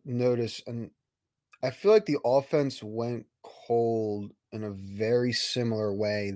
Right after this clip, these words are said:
this year as they did last year, where, like,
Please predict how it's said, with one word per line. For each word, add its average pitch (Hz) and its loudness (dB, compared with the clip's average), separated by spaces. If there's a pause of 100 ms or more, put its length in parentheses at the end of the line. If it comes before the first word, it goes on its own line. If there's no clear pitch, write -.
this 110 -2
year 123 2 (420)
as 113 2
they 104 0
did 98 -4
last 90 -2
year, 85 -8
where, 92 -4
like, 98 -4